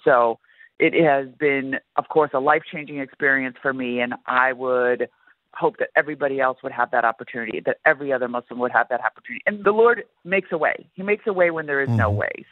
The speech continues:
Speaker 1: So please just share the gospel, share your experience, share what the Lord has done in your life, and let the Holy Spirit do the rest.
Speaker 2: Hedia, I have not had the experiences that you've had, but I have traveled to a number of Muslim countries, spent time there.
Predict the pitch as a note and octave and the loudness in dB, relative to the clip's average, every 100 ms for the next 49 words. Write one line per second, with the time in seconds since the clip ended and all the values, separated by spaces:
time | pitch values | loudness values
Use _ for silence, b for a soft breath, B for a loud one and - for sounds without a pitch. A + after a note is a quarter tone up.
0 | - D3+ C3+ C3+ - b b b _ - | 4 6 6 2 -2 b b b _ -10
1 | F#3 F3 D#3+ - C#3+ - C3 B2+ B2 C3 | -6 -6 -8 -8 -8 -4 -2 0 0 0
2 | A#2+ - B2+ C3+ F3+ F3 D#3+ D3 - D3 | 0 -2 -12 -6 -2 0 0 -4 -6 -4
3 | C3+ B2+ - E3+ D#3+ D3+ C3+ C#3 C3 A#2+ | -4 -4 -4 0 0 -2 -4 -2 -2 0
4 | C3 B2+ B2 B2+ B2 A#2 A#2 _ - B2+ | -2 -2 -2 0 4 2 0 _ -6 0
5 | A#2+ A#2 B2 C3+ C#3 B2+ B2 - B2 A2+ | 0 0 -2 -2 -4 -6 -6 -4 -2 -2
6 | A2+ A2+ A2 - _ _ _ _ b b | -2 -4 -4 -4 _ _ _ _ b b
7 | b G3+ D3+ C#3+ D#3 B2+ C#3+ C#3 C3 B2 | b 0 2 2 2 2 0 0 -2 -2
8 | A#2 A2+ - C3 B2 C3 A#2+ G#2+ B2+ B2+ | -4 -6 -4 0 0 0 -2 -4 -2 0
9 | A#2 A2 G#2+ A#2 - - D#3+ D3+ D#3 - | 2 4 4 0 -4 -2 0 2 0 0
10 | G3 F3 - D#3 D#3+ C#3+ C#3+ E3 C#3 C#3 | 0 -2 -4 -2 0 2 2 2 -2 0
11 | A#2+ A#2+ A#2+ A2+ A#2 - A#2 B2 A#2 - | 0 2 2 0 -4 -2 -2 -2 -4 0
12 | D3 C#3 C3+ C3+ C3+ A2+ A2+ A#2+ | -2 0 -2 0 0 0 0 -2